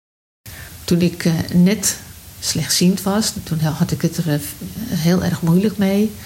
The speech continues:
En, eh, toen kwam ook heel regelmatig de vraag bij mij op: "Want waarom moet mij dit overkomen?"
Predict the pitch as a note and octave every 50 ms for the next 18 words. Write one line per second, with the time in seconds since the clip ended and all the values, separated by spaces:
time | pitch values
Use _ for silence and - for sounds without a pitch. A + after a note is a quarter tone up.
0 | - - - - - - - - F3 E3 D#3+ D3+ D#3+ E3 D3+ D3+ - E3 E3 F3+
1 | F3 E3 E3+ E3 - E3+ E3 E3+ F3 F3 E3+ E3 - - E3 D#3+ D#3+ D#3+ - -
2 | - F3 - - D#3+ D#3 D#3+ - - - D#3 E3 E3 D#3 D3+ - D#3+ F3 F3 -
3 | - - - - - - - - - - - - - F3+ - - E3+ F3 F3 F3+
4 | E3+ F3+ E3+ E3 G3 F#3+ G#3+ G#3+ A3+ A3 G#3 F#3 G3 F#3 - F3+ - - D#3 -
5 | - - F#3+ G3+ A3 A3+